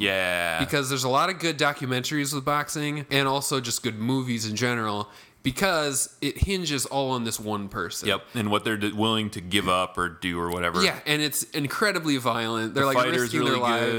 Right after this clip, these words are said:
Speaker 1: good.
Speaker 2: Yeah, they're risking their lives, which is automatic drama.
Speaker 1: All right, here's my new mission, apparently. I'm just, I'm gonna reveal
Speaker 2: <laughs>
Speaker 1: something.
Speaker 2: Yeah.
Speaker 1: I've never seen a Rocky movie.
Speaker 2: Ooh.
Speaker 1: Any of them at all.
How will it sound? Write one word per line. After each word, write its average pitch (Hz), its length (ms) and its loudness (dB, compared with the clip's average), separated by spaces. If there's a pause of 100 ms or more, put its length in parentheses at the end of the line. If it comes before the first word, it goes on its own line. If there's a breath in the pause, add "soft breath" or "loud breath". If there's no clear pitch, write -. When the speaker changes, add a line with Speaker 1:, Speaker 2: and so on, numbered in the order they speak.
Speaker 1:
good. 110 100 -10
Speaker 2:
Yeah, 170 160 4
they're 143 100 0
risking 180 300 -2
their 139 140 2
lives, 123 340 0
which 117 120 -2
is - 80 0 (100)
automatic 117 600 0
drama. 107 680 -2
Speaker 1:
All 104 80 4
right, 101 200 2
here's 113 240 0
my 110 140 2
new 107 180 0
mission, 104 440 0
apparently. 87 480 0
I'm 87 140 -4
just, 87 140 -8
I'm 95 120 0
gonna 92 180 2
reveal 104 320 2
Speaker 2:
<laughs> 104 140 4
Speaker 1:
something. 92 400 -2 (100)
Speaker 2:
Yeah. 117 140 0
Speaker 1:
I've 110 120 -6
never 104 280 2
seen 107 200 -2
a 98 60 2
Rocky 90 400 0
movie. 80 460 -6 (340)
Speaker 2:
Ooh. 120 460 -2
Speaker 1:
Any 127 440 0
of 104 220 -2
them 98 160 0
at 90 80 0
all. 76 300 -4